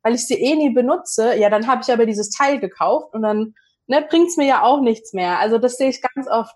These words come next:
dass die Leute sich erstmal damit eindecken, mit den Organizern. Und auch für mich hat nicht alles funktioniert. Ich hatte Sachen, grad im Studenten-, ähm, also in meiner Wohnung in der Studentenzeit,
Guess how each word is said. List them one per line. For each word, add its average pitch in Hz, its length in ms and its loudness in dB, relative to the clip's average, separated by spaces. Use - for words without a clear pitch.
dass 214 380 -4
die 233 60 0
Leute 233 340 2
sich 208 140 -6
erstmal 226 360 0
damit 233 400 0
eindecken, 196 500 -2
mit 202 100 -4
den 208 240 -2
Organizern. 180 760 -2
Und - 180 -2
auch 240 120 -2
für - 140 -4
mich 302 380 -2
hat 220 240 -2
nicht 285 220 -2
alles 247 320 0
funktioniert. 302 840 0
Ich - 120 -12
hatte 233 220 -2
Sachen, 269 560 -4
grad 220 220 0
im 220 180 -2
Studenten-, 269 840 -2
ähm, 226 480 -2
also 220 140 -2
in 214 40 0
meiner 202 240 0
Wohnung 254 340 0
in 220 100 -4
der 226 60 -2
Studentenzeit, 247 640 -4